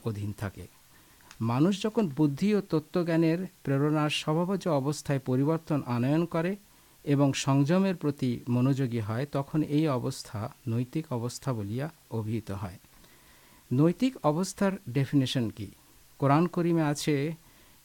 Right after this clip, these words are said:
"আমি ওই আত্মার শপথ করিতেছি, যাহা প্রত্যেক অপকর্ম ও সীমালঙ্ঘনে নিজেকে তিরস্কার করে।" চ্যাপ্টার সেভেন্টি ফাইভ,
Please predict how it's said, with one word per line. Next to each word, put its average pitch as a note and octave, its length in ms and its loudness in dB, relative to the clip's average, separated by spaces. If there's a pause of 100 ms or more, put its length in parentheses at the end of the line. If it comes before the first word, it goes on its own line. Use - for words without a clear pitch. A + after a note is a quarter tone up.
(560)
"আমি D3+ 400 2
ওই E3+ 300 2
আত্মার A#2+ 560 -2 (360)
শপথ D3 440 0
করিতেছি, A2 720 -6 (460)
যাহা C#3 300 -2
প্রত্যেক C#3+ 580 -4
অপকর্ম E3+ 840 -2 (120)
ও C3 120 -4
সীমালঙ্ঘনে C3+ 1000 0
নিজেকে B2 480 -4
তিরস্কার B2 560 -4
করে।" - 260 -8 (800)
চ্যাপ্টার A#2+ 380 -4
সেভেন্টি A#2+ 460 -4
ফাইভ, B2 460 -4